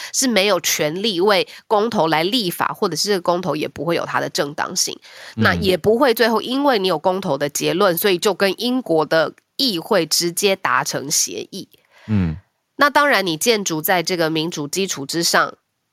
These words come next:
Speaker 1: 你苏格兰的民意表达当然是有它一定的权威性，那大家也应该尊重。可是是不是就最后会直接改变它的政体这件事情呢？
Speaker 2: 嗯。
Speaker 1: 英国的最高法院是裁定说没有权利实行公投。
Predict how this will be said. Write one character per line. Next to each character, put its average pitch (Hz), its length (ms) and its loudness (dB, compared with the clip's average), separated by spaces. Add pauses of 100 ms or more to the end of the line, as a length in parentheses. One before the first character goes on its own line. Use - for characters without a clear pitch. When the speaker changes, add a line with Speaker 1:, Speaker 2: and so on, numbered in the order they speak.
(220)
Speaker 1:
你 170 140 -2
苏 269 200 2
格 240 80 6
兰 170 180 4
的 170 100 2
民 175 220 0
意 233 160 -2
表 175 240 2
达 92 320 2
当 190 180 2
然 160 300 2
是 180 220 0
有 143 180 -4
它 156 220 -2
一 160 120 -10
定 160 160 -6
的 147 80 -4
权 147 280 -4
威 165 160 0
性， 139 340 -2
那 151 280 -4
大 180 180 2
家 165 120 0
也 143 60 -2
应 139 80 -8
该 151 140 -4
尊 160 260 -4
重。 - 180 0 (240)
可 190 160 -2
是 262 240 0 (140)
是 - 320 -2
不 202 100 -4
是 220 140 -2
就 226 140 2
最 226 240 2
后 220 180 -4
会 233 100 2
直 170 220 -4
接 190 160 0
改 - 220 -2
变 180 160 0
它 180 120 -6
的 160 120 -4
政 175 340 -2
体 - 240 -14
这 170 80 -4
件 175 180 -2
事 180 220 -4
情 - 320 -6
呢？ - 280 -14
Speaker 2:
嗯。 92 280 2 (580)
Speaker 1:
英 180 160 0
国 170 140 0
的 151 80 -4
最 175 140 -4
高 151 120 2
法 - 220 0
院 151 80 -2
是 160 140 -4
裁 - 200 -4
定 147 220 -6
说 147 220 -4
没 156 240 0
有 170 160 0
权 135 280 -6
利 156 140 -4
实 - 220 -6
行 143 200 -10
公 143 280 -6
投。 - 200 -12